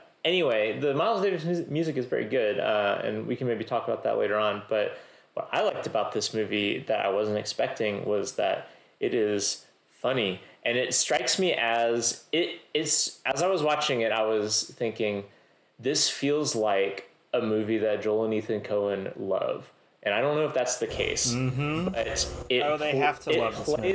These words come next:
Speaker 2: movie.
Speaker 1: out exactly like
Speaker 2: Yeah.
Speaker 1: you would imagine, like, a Coen Brothers movie. So, like, you know, the guy goes and murders his boss, um,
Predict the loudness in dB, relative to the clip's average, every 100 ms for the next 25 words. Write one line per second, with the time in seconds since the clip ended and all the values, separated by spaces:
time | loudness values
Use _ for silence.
0 | 0 0 0 0 0 2 2 0 0 2
1 | 2 2 2 0 -2 -8 -8 -2 -2 0
2 | 0 2 2 2 2 2 0 0 0 -2
3 | -2 0 2 2 0 -2 0 0 0 2
4 | 2 0 -4 -12 -18 -4 0 0 0 -4
5 | -8 -4 -2 0 0 2 2 2 2 2
6 | -2 -6 -18 -18 -10 -2 2 2 2 0
7 | 2 2 2 0 0 0 0 0 -2 -4
8 | -6 -16 _ -4 -2 0 0 -2 -8